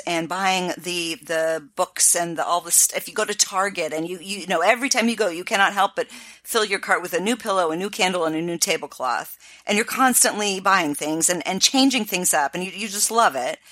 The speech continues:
Then your home might be reflecting aspects of who you are, but mostly fleeting ones, you've got a lot of quick trends that, that catch your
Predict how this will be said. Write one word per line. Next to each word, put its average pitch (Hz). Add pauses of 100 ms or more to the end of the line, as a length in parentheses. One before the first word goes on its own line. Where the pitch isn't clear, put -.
(840)
Then 220 (220)
your 226
home 415
might 403
be 247
reflecting 214 (140)
aspects 240
of 349
who 359
you 349
are, 349 (280)
but 269
mostly 254
fleeting 180
ones, - (340)
you've 214
got 226
a 214
lot 208
of 202
quick -
trends 247
that, 180
that -
catch -
your 165